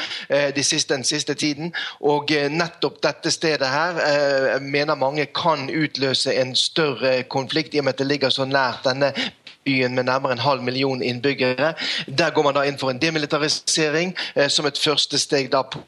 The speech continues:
å, å, å få roet ned konflikten i det området der. Så får vi se da om, eh, de som er på bakken da er villige til å følge opp dette, men nå legger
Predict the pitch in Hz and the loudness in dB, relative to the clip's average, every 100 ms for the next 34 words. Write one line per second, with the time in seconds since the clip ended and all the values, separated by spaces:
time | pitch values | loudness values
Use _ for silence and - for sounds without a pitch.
0 | - 139 127 - 131 123 127 127 123 120 | 0 2 2 2 2 2 4 4 2 0
1 | 131 123 135 135 143 123 123 - 139 - | -2 2 2 2 0 0 -2 -2 -4 -4
2 | 120 123 131 113 117 117 123 123 147 190 | -4 0 2 2 0 0 2 4 2 2
3 | - - - - - 165 156 151 147 175 | -4 -6 -8 -8 0 0 2 2 2 2
4 | 135 165 143 143 139 139 135 151 - 139 | 4 2 4 2 2 2 2 2 2 0
5 | 127 143 127 131 - - - 147 139 131 | 0 0 0 -2 0 -2 0 -2 2 2
6 | 120 120 135 135 147 - 123 - 131 131 | 2 0 -2 -2 -2 -2 -2 0 0 0
7 | 123 - 139 - 123 - 131 131 139 143 | 0 0 -2 -2 -2 0 0 0 2 0
8 | 135 123 135 | 0 2 0